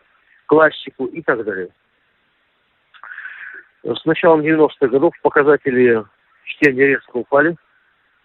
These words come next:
Начинается так называемый кризис чтения. Тому много причин. В итоге революционных катастроф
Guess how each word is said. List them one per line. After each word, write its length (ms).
Начинается 480
так 180
называемый 480
кризис 460
чтения. 580
Тому 200
много 380
причин. 520
В 140
итоге 360
революционных 580
катастроф 480